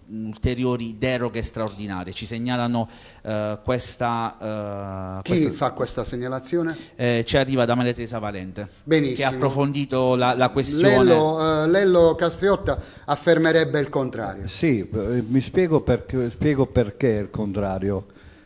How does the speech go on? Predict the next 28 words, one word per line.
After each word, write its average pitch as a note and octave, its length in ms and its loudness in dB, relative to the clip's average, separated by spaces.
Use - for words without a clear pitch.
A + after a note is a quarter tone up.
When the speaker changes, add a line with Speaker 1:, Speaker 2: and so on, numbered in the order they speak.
Speaker 3:
Dopo C#3 240 6
i D3+ 60 8
diciotto E3 460 2
mesi F3+ 180 4
Speaker 2:
O C#3 60 4
contrario, F3+ 480 8
o D#3+ 60 10
comunque E3 360 6
affermerebbe D3+ 460 4
Speaker 3:
Sì, F3+ 100 6
sì, C#3+ 80 8
Speaker 2:
qualcos'altro. C#3 400 10
Speaker 3:
no, A#2 60 8
secondo D3+ 380 4
me, B2+ 520 4
eh, C3 560 4
diciamo C3 500 4
anche, C#3 540 2
eh, B2 460 4
la C#3 160 4
logica D#3 600 8
amministrativa, C3+ 1000 4
perché B2 380 4
secondo E3 360 4
me D3+ 140 10
dopo A2+ 220 4
diciotto D3+ 440 2
mesi C#3 420 4